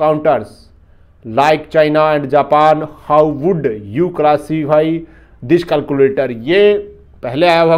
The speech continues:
क्वेश्चन नोट कर लीजिए और डिजिटल इसका आंसर आता है, आएगा ये की बार भी। Which of the following is true of digital computers? उत्तर आएगा it represents the decimal numbers through a string of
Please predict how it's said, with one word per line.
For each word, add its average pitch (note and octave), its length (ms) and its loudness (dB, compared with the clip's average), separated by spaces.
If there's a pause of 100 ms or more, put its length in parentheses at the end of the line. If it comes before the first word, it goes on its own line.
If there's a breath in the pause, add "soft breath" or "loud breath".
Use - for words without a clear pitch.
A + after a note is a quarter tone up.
(120)
क्वेश्चन E3 260 -4
नोट D#3 220 -4
कर D#3+ 140 -2
लीजिए D#3+ 280 -2
और C#3 180 -4
डिजिटल D3+ 340 -4
इसका D#3 260 -2
आंसर C#3+ 320 -6
आता A2 280 -6
है, A#2 60 -4
आएगा C#3 220 -2
ये B2+ 180 -6 (120)
की B2 60 -12
बार A#2+ 180 -6
भी। E3+ 140 -12 (1600 soft breath)
Which A3 220 2
of A3 140 4
the A3+ 160 6
following G#3+ 320 4
is F3+ 260 -2
true G3+ 240 6
of D#3+ 420 0 (140)
digital F#3+ 480 2
computers? F3 560 2
उत्तर E3 200 -6
आएगा E3+ 320 2
it F3 240 -10 (120)
represents E3+ 680 0 (160)
the C#3+ 140 6 (840)
decimal E3+ 420 2
numbers F3 640 0 (600)
through D#3+ 220 -2
a D3+ 140 2
string F3 560 -4 (520 soft breath)
of D3 280 0